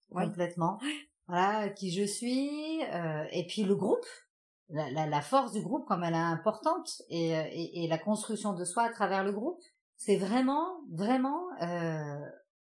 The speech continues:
Speaker 2: les adolescents, euh, qui m'attirent. Après, parfois, je ne saurais pas donner plus d'éléments, c'est comme, euh, instinctif et viscéral. C'est vraiment quelque chose, un âge qui me plaît. Il y a ce jeune adulte qui est en,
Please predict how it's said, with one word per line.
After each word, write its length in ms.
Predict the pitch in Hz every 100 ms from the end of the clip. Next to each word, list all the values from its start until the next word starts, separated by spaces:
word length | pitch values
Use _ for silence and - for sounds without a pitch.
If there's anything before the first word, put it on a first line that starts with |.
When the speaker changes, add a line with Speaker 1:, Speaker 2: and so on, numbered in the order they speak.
| _ _ -
Speaker 2:
les 240 | 180 196
adolescents, 880 | 214 226 226 220 214 262 262 269 254
euh, 340 | 202 175 165 160
qui 220 | - 208
m'attirent. 800 | 208 220 - 240 262 233 185 165 _ _ _ _ _ _ _ _ _ _
Après, 320 | 208 - 311
parfois, 280 | 339 233 339
je 80 | 247
ne 60 | 226
saurais 260 | - 202
pas 380 | 254 277 294 - - -
donner 460 | 208 202 233 247 -
plus 500 | - 302 320 - 190
d'éléments, 640 | 202 208 214 240 349 392 330 - _ _ _ _ _ _ _ -
c'est 340 | - 226 220
comme, 280 | 262 269 240
euh, 300 | 196 185 185 160 - _ -
instinctif 720 | 254 247 262 254 254 285 277
et 80 | 233
viscéral. 520 | 220 226 202 160 160 - _
C'est 180 | - 202
vraiment 260 | 196 226
quelque 320 | 247 208 - 202
chose, 360 | - 220 220 196
un 200 | 190 202
âge 280 | 233 240 226
qui 140 | -
me 140 | 196 185
plaît. 360 | - 180 175 _ _ _ _ _ -
Il 80 | 185
y 40 |
a 40 |
ce 160 | 185 208
jeune 260 | 185 226 214
adulte 340 | 185 226 220
qui 100 | -
est 40 |
en, 220 | 175 165